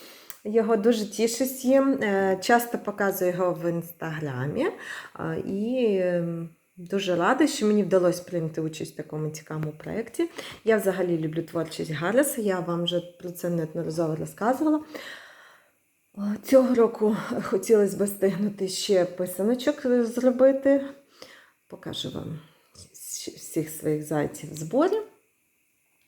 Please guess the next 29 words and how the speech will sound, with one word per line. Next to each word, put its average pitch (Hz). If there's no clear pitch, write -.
Мені 440
подобається 165
вишивати 156
символ 190
року. 277
Колись 214
у 208
мене 196
була 175
начальниця, 262
вона 185
казала, 190
що -
рік 254
треба 175
задобрити. 147
Звісно, 254
це, 226
це 226
символічно 220
і 202
це 214
все 208
більш, 185
ем, 165
як 156
це 151
називається, 147
ем, 143